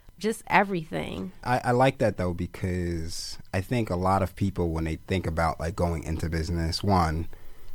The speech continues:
Speaker 2: you know, the expectation is that they're gonna be, like, this overnight success story. And it's like, nah, never gonna be the case 'cause you're gonna have to put in the work.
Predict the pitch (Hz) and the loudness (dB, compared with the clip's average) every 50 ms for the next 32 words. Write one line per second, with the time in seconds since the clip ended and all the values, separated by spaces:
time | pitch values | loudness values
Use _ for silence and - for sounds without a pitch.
0 | - - - - 92 90 87 82 78 76 76 - - - - - - - 78 - | -4 -2 0 2 4 4 4 4 4 2 2 0 0 -2 -4 -4 0 4 4 4
1 | - - 101 87 - 101 90 - - 90 87 78 76 - 78 78 78 78 85 85 | 4 2 -2 2 2 2 2 4 2 2 2 0 0 0 -2 -2 0 -2 -4 -2
2 | 87 82 78 78 76 80 80 76 78 - - - - - - 82 85 80 78 73 | -2 -2 -2 0 -2 0 -2 -2 -2 -2 -2 -4 -2 -2 -2 -2 0 0 0 0
3 | 71 - - - - - - 80 73 69 - - - 73 73 71 73 76 78 78 | -2 -2 -4 -8 -6 -2 0 0 0 0 0 -2 -2 -2 -4 -2 -4 -4 -4 -4
4 | 82 80 76 76 - - - - 80 78 82 - - 87 82 80 73 71 71 65 | -4 -6 -6 -6 -6 -4 -4 -2 -2 -4 -4 -4 -4 -2 -2 0 0 2 2 2
5 | 69 85 90 92 92 95 90 82 82 92 87 90 90 87 87 87 87 87 90 - | 2 2 0 0 0 0 0 0 0 0 0 0 2 2 2 2 2 0 0 0
6 | 90 78 78 76 - - - 85 85 85 80 73 85 87 - - - 87 85 85 | 0 0 0 0 -2 -2 -2 -2 0 0 0 0 0 -2 -2 0 0 0 2 2
7 | 87 87 82 80 80 78 76 | 0 0 0 0 0 -2 -4